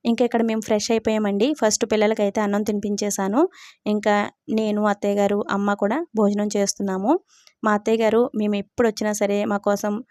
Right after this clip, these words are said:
చేపల పులుసు అయితే ప్రిపేర్ చేసి ఉంచుతారండి. యూపీలో మేము ఎక్కువగా చేపల కూర వండుకోము కదండి,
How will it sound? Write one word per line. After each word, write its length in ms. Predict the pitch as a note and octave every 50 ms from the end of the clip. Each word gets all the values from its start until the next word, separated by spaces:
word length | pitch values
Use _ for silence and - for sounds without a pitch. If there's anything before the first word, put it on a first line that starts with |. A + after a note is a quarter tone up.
| _ - - _ _ _ _ -
చేపల 300 | - G#3+ G3 - - A#3
పులుసు 260 | G#3 A#3 A3 G#3 A3
అయితే 160 | G#3 G#3 -
ప్రిపేర్ 320 | A3 - G#3+ G#3 G#3+ G#3 G#3
చేసి 180 | - A3 G#3 -
ఉంచుతారండి. 640 | G#3+ G3+ G3+ - - G#3+ G3+ G3+ G3 G3 G3 G3+ C4 E4 E4 _ - - - _ A3
యూపీలో 400 | A3+ A#3 A#3 C4+ B3+ B3 A#3 B3 C4 C4+
మేము 220 | B3 A3+ A3 A3
ఎక్కువగా 440 | G#3 G3+ _ - B3 A#3+ A3+ A3+ C4 D#4+ D#4+ _ _ _ _ _
చేపల 280 | - - G#3+ G#3 G#3 A3
కూర 160 | A3+ - A3+ A3
వండుకోము 340 | G#3 G#3 G3+ - G#3+ G#3+
కదండి, 380 | G#3 G#3+ G3+ G3 F#3+ G3 G3 C4